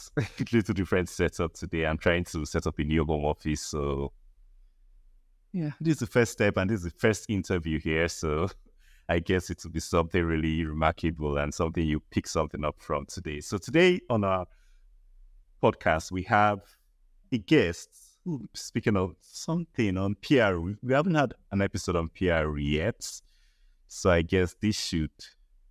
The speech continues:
this should be really interesting. And our guest today to speak on this is an entrepreneur, and he's also the V P of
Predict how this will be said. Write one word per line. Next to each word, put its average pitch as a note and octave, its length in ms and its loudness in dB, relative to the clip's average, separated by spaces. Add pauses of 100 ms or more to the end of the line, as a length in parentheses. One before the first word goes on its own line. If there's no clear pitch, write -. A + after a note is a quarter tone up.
(920)
this D3+ 120 2
should E2 200 -8
be E2+ 80 -4
really F2 260 0
interesting. D#2+ 800 -4 (300)
And A2+ 100 2
our A#2 160 4
guest E3+ 340 4
today F#2+ 260 0
to - 120 -12
speak - 400 -6
on E2+ 220 0
this E2+ 420 -4 (460)
is F#2+ 160 0
an F#2+ 120 2
entrepreneur, F2 840 -2 (800)
and G2 160 0
he's G#2 180 0
also A#2+ 280 2
the F2 420 2 (120)
V A2+ 180 2
P E2+ 520 -4 (720)
of G2 220 -4